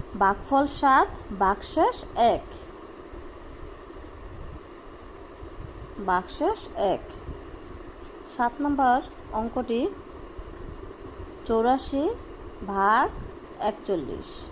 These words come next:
একচল্লিশ ভাগ চৌরাশি। আমরা ছোট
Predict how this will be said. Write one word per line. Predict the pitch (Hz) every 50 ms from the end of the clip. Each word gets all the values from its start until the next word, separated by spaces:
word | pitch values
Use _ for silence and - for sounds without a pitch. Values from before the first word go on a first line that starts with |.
| - - - - - - - - - - - - - - - - - - - - - 202
একচল্লিশ | - - - - 233 233 233 240 277 311 320 - - 233 196 196 190
ভাগ | 190 196 208 226 269 370 403 - - - - - - - - - - - - - - - - -
চৌরাশি। | - 233 220 208 202 180 185 - - - - - - - - - - - - - - - - - - - - - - - - - - - - - - - - - - - - - - - - - - - - - - - - - - - - - 214
আমরা | 226 233 247 262 -
ছোট | 269 254